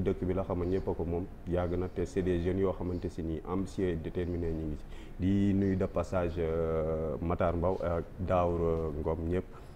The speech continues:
Waaw, maa ngi leen nuyu de passage, quoi, di leen wax ni leen, xam nga, jàpp leen dina baax. Force à vous.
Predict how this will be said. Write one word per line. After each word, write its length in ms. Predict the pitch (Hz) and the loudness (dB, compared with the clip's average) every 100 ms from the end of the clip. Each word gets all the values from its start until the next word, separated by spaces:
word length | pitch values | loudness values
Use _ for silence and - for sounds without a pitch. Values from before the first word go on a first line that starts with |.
| - - | -14 -4
Waaw, 220 | 85 85 | 0 2
maa 140 | 87 | 2
ngi 60 | 92 | 4
leen 120 | 92 | 4
nuyu 120 | 90 85 | 4 2
de 80 | 85 | 2
passage, 380 | 80 87 87 - | 0 0 -4 0
quoi, 140 | 78 | 0
di 100 | 82 | 0
leen 160 | 87 90 | 2 2
wax 160 | 85 | 2
ni 80 | 87 | 0
leen, 140 | 82 82 | 0 -2
xam 120 | 82 | -2
nga, 80 | 80 76 | -2 -2
jàpp 180 | 87 82 | -2 0
leen 160 | 82 | -2
dina 180 | 80 80 | 0 -2
baax. 220 | 78 85 - - - - - | -2 -2 -4 -12 -14 -14 -2
Force 240 | 92 - | 0 2
à 120 | 90 | 2
vous. 200 | 80 78 | 2 0